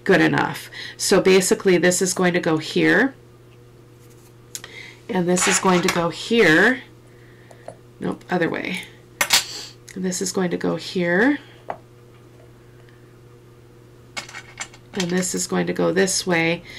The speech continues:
and then when it closes, it goes in like that. Oh, that's upside down. What? Okay, let me think about this a second. Let me just show you with my hands 'cause that's too hard to hold on to.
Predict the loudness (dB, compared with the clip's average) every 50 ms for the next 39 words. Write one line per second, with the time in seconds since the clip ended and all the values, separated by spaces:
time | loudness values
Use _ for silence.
0 | -18 -18 -12 -6 -2 0 0 2 2 2 2 2 0 2 2 0 0 -2 -4 -10
1 | -20 -20 -20 -20 -20 -20 -20 -20 -20 -20 -20 -18 -4 2 4 6 6 6 4 4
2 | 2 2 2 2 0 0 -2 -2 -2 -2 -4 -8 -18 -20 -20 -20 -16 -16 -16 -16
3 | -18 -20 -20 -20 -20 -20 -16 -6 -4 -2 -2 -2 0 0 0 0 0 -2 -4 -4
4 | -4 -2 -2 -2 -4 -6 -6 -6 -6 -6 -6 -8 -8 -6 -2 0 2 2 2 0
5 | -2 -4 -12 -20 -20 -20 -20 -20 -20 -16 -10 -6 -6 -6 -6 -6 -8 -8 -8 -8
6 | -8 -10 -6 -2 -2 0 2 2 2 2 2 0 -2 -4 -10 -16 -20 -20 -20 -14
7 | -8 -4 -2 -2 -2 -4 -6 -12 -18 -18 -20 -20 -20 -20 -20 -20 -20 -20 -20 -20
8 | -20 -20 -20 -20 -20 -20 -20 -20 -20 -20 -20 -20 -20 -20 -20 -20 -20 -20 -20 -20
9 | -20 -18 -16 -16 -12 -10 -10 -10 -8 -8 -12 -10 -8 -8 -8 -8 -6 -6 -4 -4
10 | -4 -4 -6 -8 -8 -8 -8 -8 -6 -6 -6 -6 -8 -8 -10 -10 -12 -12 -16 -18
11 | -20 -20 -20 -20 -20 -20 -20 -20 -20 -20 -20 -20 -20 -20 -18 -16 -12 -12 -12 -12
12 | -12 -16 -20 -16 -8 -2 0 0 0 2 2 2 4 4 6 6 4 4 2 0
13 | -2 -2 -4 -6 -4 -4 -4 -4 -4 -4 -6 -6 -8 -8 -8 -8 -8 -8 -8 -6
14 | -6 -4 -4 -2 -2 -2 -2 -2 -4 -4 -6 -6 -4 -4 -4 -4 -4 -6 -8 -6
15 | -4 -2 -2 -2 -4